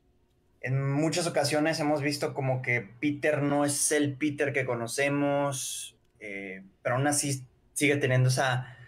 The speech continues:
como humanidad, vamos a, a dejarlo así, como humanidad simplemente.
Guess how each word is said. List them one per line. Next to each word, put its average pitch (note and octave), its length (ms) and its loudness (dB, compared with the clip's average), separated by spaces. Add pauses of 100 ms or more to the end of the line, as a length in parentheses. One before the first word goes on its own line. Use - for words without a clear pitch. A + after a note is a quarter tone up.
(320)
como D3+ 220 4
humanidad, C#3 680 4
vamos C3 300 2
a, A#2 300 2
a A#2 60 2
dejarlo C3 440 2
así, A#2 360 -4
como A2+ 560 -12
humanidad A#2+ 600 0
simplemente. A2+ 760 -6